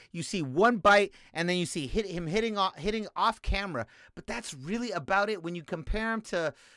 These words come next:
to how much screen time Gruber gets, how much screen time Alonzo ge-, gets,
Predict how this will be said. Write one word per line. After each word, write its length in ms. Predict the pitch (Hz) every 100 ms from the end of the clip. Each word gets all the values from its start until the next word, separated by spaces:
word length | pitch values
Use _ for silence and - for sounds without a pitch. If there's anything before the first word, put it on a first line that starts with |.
| _
to 300 | - 185 147 - -
how 240 | - 240
much 140 | 247
screen 280 | - - 226
time 220 | 208 202
Gruber 320 | 160 160 165 160
gets, 300 | 156 151 -
how 240 | 196 240
much 140 | 247
screen 280 | - - 202
time 220 | - 175
Alonzo 380 | 143 151 143 143
ge-, 460 | - - - - 139
gets, 300 | 160 147